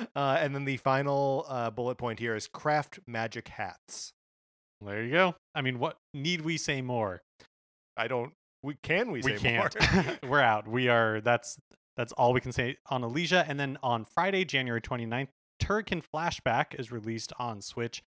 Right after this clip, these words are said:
Speaker 2: It's a collection of four Turrican games, um, two Turrican games for the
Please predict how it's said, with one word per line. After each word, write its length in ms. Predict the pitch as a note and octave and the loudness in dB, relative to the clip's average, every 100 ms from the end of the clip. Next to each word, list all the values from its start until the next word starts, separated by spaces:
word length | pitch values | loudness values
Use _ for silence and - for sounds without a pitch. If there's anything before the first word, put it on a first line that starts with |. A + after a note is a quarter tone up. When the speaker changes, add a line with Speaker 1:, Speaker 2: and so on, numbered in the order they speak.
| _ | _
Speaker 2:
It's 140 | - C3 | -10 -6
a 80 | B2 | -6
collection 720 | - B2+ D3+ - - E3 D3+ | -4 0 0 0 0 0 0
of 260 | B2 A#2+ - - | 0 0 -2 -16
four 480 | - - D3 F3+ F3 | -10 -2 0 2 0
Turrican 540 | - C#3+ C3+ - C3 | 0 0 0 -4 -2
games, 420 | C3 B2+ B2 B2+ - _ _ - | 0 2 0 -4 -12 _ _ -4
um, 440 | B2+ A#2 A2 G#2 B2 _ - | 0 0 -2 -8 -14 _ -8
two 240 | - G3 | -2 -2
Turrican 420 | - F3 D#3 E3 | 0 -2 -2 -4
games 300 | D3 D3 C#3+ | -4 -4 -4
for 320 | - C3+ B2+ | -6 -4 -4
the 400 | A2+ G#2+ G#2+ G#2+ | -4 -6 -8 -8